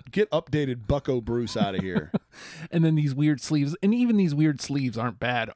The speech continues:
Speaker 2: save for the pirate guy.
Speaker 1: Yeah, except for the face.
Speaker 2: Uh, that, it's just a, it's a solid uniform.
Speaker 1: They work. They do, man.
Speaker 2: And
Speaker 1: They do.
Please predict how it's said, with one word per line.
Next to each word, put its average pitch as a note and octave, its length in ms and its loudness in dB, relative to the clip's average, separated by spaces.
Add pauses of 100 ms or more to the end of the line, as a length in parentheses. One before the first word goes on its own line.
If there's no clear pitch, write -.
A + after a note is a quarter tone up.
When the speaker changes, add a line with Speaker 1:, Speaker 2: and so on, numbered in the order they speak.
Speaker 2:
save A2+ 380 -4
for - 280 -14 (180)
the A#2+ 120 -6
pirate - 320 -8
guy. C3 100 -2
Speaker 1:
Yeah, B2 240 0
except B2 300 -4
for - 40 -8
the B2+ 60 -6
face. F#2 500 -6 (540)
Speaker 2:
Uh, F#3+ 80 -12 (560)
that, A#3 200 -2
it's - 220 0
just G3+ 160 0
a, D3+ 180 2
it's - 180 0
a B2+ 60 2
solid C#3+ 440 2
uniform. A#2+ 480 0
Speaker 1:
They D3+ 180 2
work. C#3 400 -2 (140)
They B2 160 0
do, A2+ 260 -2
man. F2 400 -8
Speaker 2:
And D#3 320 2
Speaker 1:
They C#3+ 60 2
do. F#2 260 -2